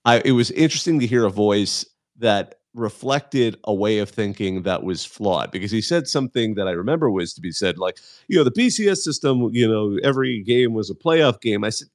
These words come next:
"Yeah, okay, if you were, like, from a handful of conferences, realistically. There was, there was no way a mac team was ever gonna compete for the top two spots in the B C S the way that was said. At least with the four-team playoff, we had that one year where Cincy made it.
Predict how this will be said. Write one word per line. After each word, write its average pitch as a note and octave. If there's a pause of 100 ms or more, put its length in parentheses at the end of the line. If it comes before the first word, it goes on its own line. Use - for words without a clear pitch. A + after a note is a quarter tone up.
"Yeah, F3+
okay, F3+
if C#3+
you D3+
were, B2+
like, A2+
from A2+
a F2+
handful F#2+
of D#2+
conferences, -
realistically. F#2
There G#2+
was, A#2 (300)
there E3+
was D3+
no B2+
way A2
a F2+
mac F2
team F#2+
was F#2
ever C#3
gonna G2+
compete F2+
for F2
the D#2
top D2+
two E2
spots -
in G#2+
the F2
B B2
C G#2+
S F#2
the G#2+
way F2
that D#2
was E2
said. -
At A#2
least F#3+
with G3
the -
four-team C#3+
playoff, G2+ (400)
we B2+
had A#2+
that A2
one C3
year A2+
where G#2+
Cincy G2
made D2
it. C#2